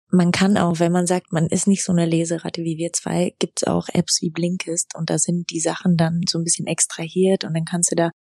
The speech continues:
auf einer Seite, die innerhalb von zehn Minuten eigentlich den Inhalt des Buches oberflächlich, aber mit den Kernaussagen zumindest wiedergeben lassen. Und was natürlich immer mehr kommt, sind Podcasts oder Hörbücher. Und das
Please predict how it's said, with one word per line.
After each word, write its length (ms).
auf 200
einer 320
Seite, 340
die 120
innerhalb 320
von 140
zehn 280
Minuten 420
eigentlich 260
den 160
Inhalt 320
des 120
Buches 360
oberflächlich, 760
aber 180
mit 160
den 140
Kernaussagen 840
zumindest 500
wiedergeben 440
lassen. 280
Und 280
was 140
natürlich 340
immer 180
mehr 180
kommt, 360
sind 180
Podcasts 720
oder 260
Hörbücher. 580
Und 160
das 200